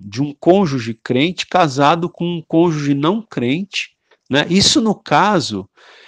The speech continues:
é, de alguém que veio, né, a se converter ao Senhor Jesus depois de casado, né? Então,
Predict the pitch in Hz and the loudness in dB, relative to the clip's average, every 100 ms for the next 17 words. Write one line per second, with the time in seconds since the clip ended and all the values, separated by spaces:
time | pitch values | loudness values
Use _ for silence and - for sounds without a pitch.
0 | _ - 120 120 110 113 107 101 95 110 | _ -2 4 6 6 6 2 -2 -8 2
1 | 147 156 139 170 170 190 127 151 208 196 | 4 4 4 0 0 -6 2 4 6 4
2 | 110 95 117 131 139 - 135 - 135 127 | 2 -4 -4 0 0 0 -2 -2 0 0
3 | 117 131 120 117 - 113 113 110 104 156 | 0 -2 -2 -4 -4 -2 -2 -4 -6 -6
4 | 165 - 175 196 202 - 220 175 127 101 | -6 2 6 6 4 0 -2 0 -2 -2
5 | 95 117 165 - - 185 | -6 -4 -4 -4 -2 -2